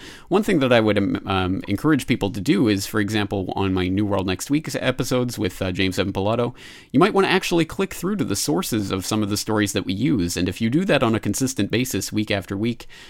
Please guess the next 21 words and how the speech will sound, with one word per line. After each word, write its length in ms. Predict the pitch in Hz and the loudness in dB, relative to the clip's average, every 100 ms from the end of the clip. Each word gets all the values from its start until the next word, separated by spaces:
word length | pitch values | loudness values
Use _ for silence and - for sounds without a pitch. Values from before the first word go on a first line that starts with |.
| - | -2
you'll 140 | 131 | 2
start 260 | 131 - 214 | 2 2 6
to 80 | 156 | 8
notice 460 | 139 156 107 - - | 8 8 4 0 -4
some 240 | - 135 | 0 4
of 140 | 123 107 | 4 2
the 80 | |
blogs 420 | 95 104 107 107 104 | 2 2 2 0 -2
and, 220 | 95 - | -2 -2
and 280 | 95 92 92 | -2 -2 -2
places 440 | - 107 - 95 - | -2 -2 0 -4 -2
that 120 | 95 | -2
we 120 | 95 | -2
go, 420 | 92 110 95 - - | 0 2 0 -2 -4
um, 220 | 90 87 | -4 -2
to 120 | 95 | -4
source 300 | - 127 156 | -2 0 0
some 180 | - 98 | 0 -2
of 100 | 92 | 0
our 140 | 90 | 0
information, 640 | 90 90 92 107 - 90 | 0 -2 -2 -2 0 -2